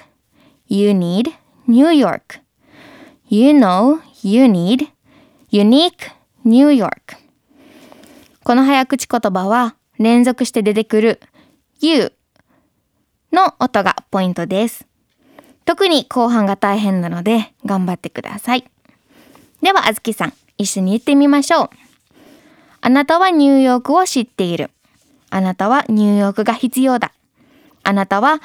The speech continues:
ユニークなニューヨークが必要だと知っている。Repeat. You know New York. You need New York.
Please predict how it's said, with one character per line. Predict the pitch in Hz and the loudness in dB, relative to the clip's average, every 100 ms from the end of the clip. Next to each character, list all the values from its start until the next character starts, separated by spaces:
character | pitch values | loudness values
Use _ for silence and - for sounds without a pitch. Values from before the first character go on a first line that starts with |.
| - - _ | -16 -20 _
ユ | 277 | 0
ニ | 320 330 | 2 0
ー | 320 | 0
ク | 330 | -2
な | 381 381 - | 0 -2 -2
ニ | 233 | 0
ュ | 240 240 | 2 2
ー | |
ヨ | 226 | 0
ー | 220 | -2
ク | 202 | -4
が | 180 - | -6 -8
必 | - - 214 | -20 -6 -4
要 | 196 | -2
だ | 208 | -4
と | 214 359 - | -2 -2 -2
知 | - | -10
っ | |
て | 190 - | -10 -8
い | 170 | -6
る。 | 151 - _ _ _ _ _ _ - _ | -8 -10 _ _ _ _ _ _ -20 _
Repeat. | 254 254 294 165 - _ _ _ _ _ _ _ _ _ _ - _ _ _ | -4 0 -2 -2 -10 _ _ _ _ _ _ _ _ _ _ -20 _ _ _
You | 220 285 | 0 2
know | 349 269 180 185 226 311 - _ _ _ _ _ | 4 2 2 0 -2 -4 -8 _ _ _ _ _
New | 226 240 277 349 | 2 4 4 4
York. | 285 190 180 240 - - - _ _ _ _ _ _ | 2 2 -2 -4 -6 -20 -20 _ _ _ _ _ _
You | 220 320 | 0 4
need | 285 180 185 220 247 - _ _ _ _ | 2 0 -2 -2 -4 -6 _ _ _ _
New | 233 262 330 | 2 4 4
York. | 285 185 - - - | 2 0 -6 -14 -20